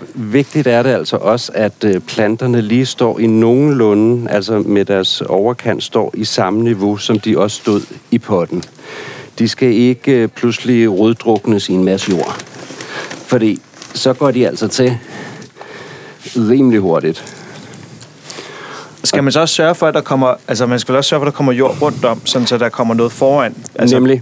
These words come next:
Speaker 2: de kommer
Speaker 1: De
Speaker 2: jo
Speaker 1: skal
Speaker 2: til
Speaker 1: ikke bare
Speaker 2: at læne.
Speaker 1: de skal ikke bare stå ud til en kant. Man skal sådan prøve at holde dem lidt inde i midten
Speaker 2: Yes.
Speaker 1: af, af, af kummen. Man kan godt, hvis man har en meget bred kumme, vil jeg så sige, ikke lige de her typer her, men hvis man har noget, der er endnu bredere,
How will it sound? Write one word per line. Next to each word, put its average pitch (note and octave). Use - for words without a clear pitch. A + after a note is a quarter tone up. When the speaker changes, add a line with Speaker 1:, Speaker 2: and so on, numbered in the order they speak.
Speaker 2:
de B2
kommer B2+
Speaker 1:
De -
Speaker 2:
jo C3+
Speaker 1:
skal -
Speaker 2:
til -
Speaker 1:
ikke -
bare C#3
Speaker 2:
at C3
læne. B2+
Speaker 1:
de C3
skal D3
ikke C#3+
bare B2+
stå C3+
ud A2
til -
en A#2
kant. G#2+
Man A#2+
skal A2
sådan A#2+
prøve B2
at A#2
holde A#2
dem A#2+
lidt A2+
inde G#2+
i -
midten G2+
Speaker 2:
Yes. F#2+
Speaker 1:
af, -
af, F#2+
af -
kummen. F#2+
Man A#2
kan A#2
godt, B2
hvis C#3+
man C3
har A#2+
en B2
meget A2
bred G2+
kumme, F#2
vil G#2+
jeg G2
så F#2+
sige, F#2+
ikke A#2+
lige A#2
de A2+
her A2
typer A2+
her, A2
men G2
hvis F#2+
man G2+
har G#2+
noget, G#2
der A2
er G#2
endnu A2+
bredere, F#2